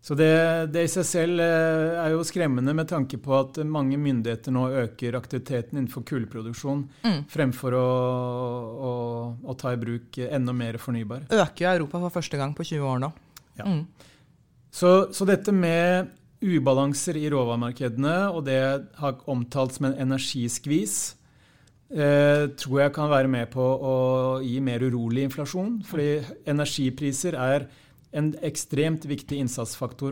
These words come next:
Speaker 1: også i produksjonen av mat, som igjen da kan føre til, eh, høyere konsumpriser for, for husholdningene. Og når vi da vet at, eh, inflasjon er viktig for hvordan rentene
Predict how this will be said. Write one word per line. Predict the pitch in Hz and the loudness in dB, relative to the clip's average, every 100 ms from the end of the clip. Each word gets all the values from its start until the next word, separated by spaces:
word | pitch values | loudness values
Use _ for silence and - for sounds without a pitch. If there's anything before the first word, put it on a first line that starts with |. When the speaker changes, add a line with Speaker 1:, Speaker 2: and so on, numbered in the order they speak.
| 139 | -6
Speaker 1:
også | 127 135 | -6 -4
i | 127 131 | -2 -4
produksjonen | 127 131 120 - 113 110 | -6 -8 -8 -8 -8 -4
av | |
mat, | 113 220 240 - - _ _ _ | -2 -2 -4 -14 -20 _ _ _
som | - - 156 | -8 -2 2
igjen | 160 135 139 | 4 2 2
da | 120 | 0
kan | 123 135 131 | 0 -2 -2
føre | 139 110 | -2 -4
til, | 107 127 123 | -4 -4 -2
eh, | 123 123 127 | -2 -2 -2
høyere | 139 110 104 | -4 -4 -6
konsumpriser | 131 120 123 107 110 113 - 127 | -6 -4 -4 -8 -6 -8 -8 -8
for, | 120 127 | -6 -6
for | 120 127 117 | -6 -6 -6
husholdningene. | 123 - 110 107 120 131 147 - _ - - _ _ _ _ _ _ | -6 -8 -8 -6 -6 -8 -10 -18 _ -20 -20 _ _ _ _ _ _
Og | 156 | 2
når | 165 | 6
vi | 175 | 6
da | 170 | 6
vet | 165 147 156 | 6 4 2
at, | 151 151 | 0 0
eh, | 156 151 151 151 151 151 143 - - _ _ _ _ _ _ _ | 2 4 4 2 2 -2 -4 -10 -20 _ _ _ _ _ _ _
inflasjon | 165 151 156 139 143 143 156 160 | -2 -2 -2 -2 0 2 2 0
er | 131 131 | -2 -2
viktig | 139 135 - 127 | -2 -6 -4 -4
for | 127 127 | -4 -4
hvordan | 120 113 117 | -4 -2 0
rentene | 143 135 131 123 | 0 0 -2 -2